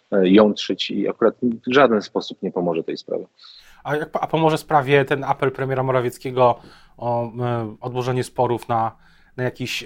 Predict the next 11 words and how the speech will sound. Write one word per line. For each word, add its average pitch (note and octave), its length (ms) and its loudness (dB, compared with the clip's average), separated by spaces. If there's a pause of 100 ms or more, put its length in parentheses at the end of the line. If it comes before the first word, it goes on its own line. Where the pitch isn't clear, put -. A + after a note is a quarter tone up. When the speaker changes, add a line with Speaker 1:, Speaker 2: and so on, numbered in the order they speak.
(120)
Speaker 2:
czas? D3 340 4
O C3 120 2
to, C3 160 -4
że A#2 420 0
i A2+ 80 -12
te B2 120 -12
słowa, B2+ 320 0
że A2+ 100 -4
teraz, A#2+ 320 -8
e, A#2 140 -6
wszyscy - 460 -6